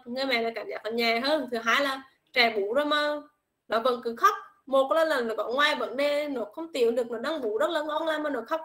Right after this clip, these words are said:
chứng tỏ đang là nó bú không ra sữa nữa, nó có thể khóc bởi vì khi nó bú không đủ nên nó sẽ khóc. Còn những cái là cả những mà mình nhìn thấy bên ngoài và mình cảm nhận được.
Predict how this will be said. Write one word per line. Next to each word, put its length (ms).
chứng 160
tỏ 100
đang 180
là 120
nó 160
bú 200
không 100
ra 80
sữa 200
nữa, 240
nó 160
có 160
thể 120
khóc 220
bởi 120
vì 240
khi 80
nó 120
bú 180
không 100
đủ 260
nên 80
nó 80
sẽ 120
khóc. 240
Còn 140
những 180
cái 140
là 100
cả 180
những 220
mà 80
mình 240
nhìn 200
thấy 100
bên 160
ngoài 320
và 220
mình 220
cảm 280
nhận 200
được. 220